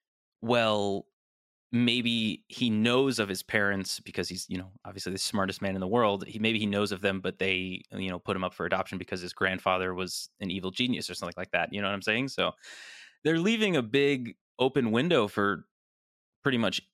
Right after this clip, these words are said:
anything that the writers wanna do. If they wanna match the games, they can, because it's all, it's all available for them. They haven't set any precedent of Eggman's family. They've just said that he's an orphan, so we don't know.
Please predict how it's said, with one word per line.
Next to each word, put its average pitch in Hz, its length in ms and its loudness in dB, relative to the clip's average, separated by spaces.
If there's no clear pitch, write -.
anything 127 440 2
that 107 100 -4
the 107 80 0
writers 98 420 2
wanna 95 200 -2
do. 98 520 0
If - 140 -6
they 95 100 0
wanna 104 280 0
match 98 420 0
the 92 80 -6
games, 101 500 0
they 92 160 0
can, 90 480 -2
because - 640 -8
it's - 120 -16
all, 92 200 -2
it's - 100 -6
all 101 340 0
available 92 400 -4
for 71 160 -8
them. 76 300 -8
They 101 80 -4
haven't 101 260 0
set - 240 -2
any 95 140 -6
precedent 98 500 -4
of 90 300 -8
Eggman's 95 340 -4
family. 107 400 -2
They've - 260 -12
just - 220 -10
said 69 200 -8
that - 80 -20
he's - 240 -10
an - 80 -14
orphan, 120 340 -10
so - 280 -10
we 92 80 -10
don't 101 100 -6
know. 117 200 -6